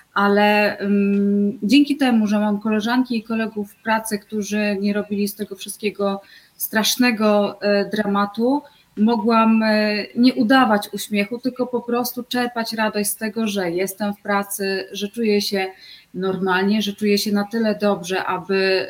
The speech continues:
rzeczywiście rzecz-, rzetelnie poprowadzić, e, poranny program, aby powiedzieć widzom: „Dzień dobry, zapraszam na nowy dzień z Polsat News”. Dla mnie to było niesamowite. Kiedy miałam taką jedną dłuższą, e, przerwę od, em,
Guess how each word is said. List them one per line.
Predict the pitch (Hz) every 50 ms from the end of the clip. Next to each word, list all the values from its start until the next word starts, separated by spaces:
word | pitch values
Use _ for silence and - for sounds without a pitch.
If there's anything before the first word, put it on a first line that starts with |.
| 190 190
rzeczywiście | 185 190 190 - 185 175 202 - - 214 202
rzecz-, | 190 202 196 190 196 - 226 - -
rzetelnie | 190 185 196 208 202 208 208 202 202 202 208 202
poprowadzić, | 202 208 196 - 208 202 190 190 185 185 180 180 175 175 - - 208
e, | 190 185 185 180 175 - _
poranny | - 208 202 196 196 190 185 185 185
program, | 185 - 180 160 151 147 175 190 208 208
aby | 202 196 190
powiedzieć | - 196 185 190 196 185 185 170 165
widzom: | 165 185 - - 185 175 165 - - - - - - _ _ -
„Dzień | 190 175 202 196 190
dobry, | 190 202 208 214 208 214 226
zapraszam | 202 208 190 - - 190 196 - 202 196 196 185
na | 180 175 175 175 175
nowy | 180 185 180 170 180 170
dzień | 170 175 175 175 185
z | - -
Polsat | - 180 180 - - 180 170 170 - -
News”. | 170 175 190 190 - - - - - - - _ - - -
Dla | 202 208 220 226
mnie | 240 240 240 233
to | 233 208
było | 196 220 226 226
niesamowite. | 226 233 226 - 262 240 247 254 233 262 254 240 - 208 196 190 185 185 185 - - - _ _ _ _ -
Kiedy | 220 202 - 208
miałam | 208 220 226 226 220 208
taką | 226 220 220 - 226 214 214 214 214 214 - -
jedną | 202 190 202 226 226 226 226 220 214 202
dłuższą, | 196 214 226 214 - - 233 220 214 202 208 202 196 -
e, | 185 196 196
przerwę | 196 - - - 240 240 233 220 185 196 185 180 - - -
od, | 180 185 185 185 - - 202
em, | 196 185 185 180 175 180 180 180 175 175 175 170 170 165 160 151 -